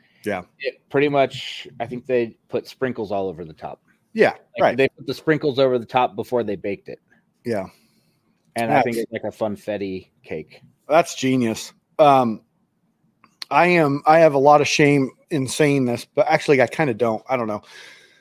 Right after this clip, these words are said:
Speaker 1: Like, you know, I'm, I cook a lot. I love food. Um,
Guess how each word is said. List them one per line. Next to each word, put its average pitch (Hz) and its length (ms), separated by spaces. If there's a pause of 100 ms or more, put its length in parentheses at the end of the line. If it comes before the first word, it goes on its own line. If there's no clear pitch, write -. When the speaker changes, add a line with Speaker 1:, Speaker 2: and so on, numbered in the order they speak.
(600)
Speaker 1:
Like, 147 360 (840)
you 196 120
know, 165 260
I'm, 175 320 (300)
I 147 60
cook 190 200
a 175 60
lot. 147 260 (520)
I 123 80
love 156 220
food. 139 400 (280)
Um, 120 460